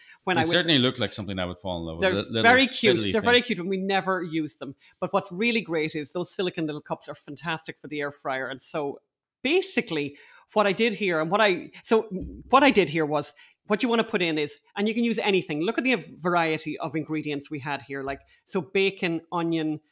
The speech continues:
Speaker 1: little bit of peppers, what else? Tomato, um, obviously egg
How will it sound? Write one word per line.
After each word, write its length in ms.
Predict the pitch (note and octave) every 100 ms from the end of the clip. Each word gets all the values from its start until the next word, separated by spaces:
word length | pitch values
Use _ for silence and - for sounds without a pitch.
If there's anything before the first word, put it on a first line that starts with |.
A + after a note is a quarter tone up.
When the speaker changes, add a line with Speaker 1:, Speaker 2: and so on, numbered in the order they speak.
| _
Speaker 1:
little 200 | E3 F3
bit 140 | D#3+ F3
of 140 | E3
peppers, 640 | - E3 D#3+ D#3 D#3 - - _ _
what 140 | F#3 D#3+
else? 240 | D3 -
Tomato, 800 | - F3+ F3+ F3 - E3 D#3+ D3+ _ _ - -
um, 400 | F#3 F3 E3+ E3 - - _
obviously 500 | - F3+ E3+ - -
egg 340 | G#3 G#3 F#3+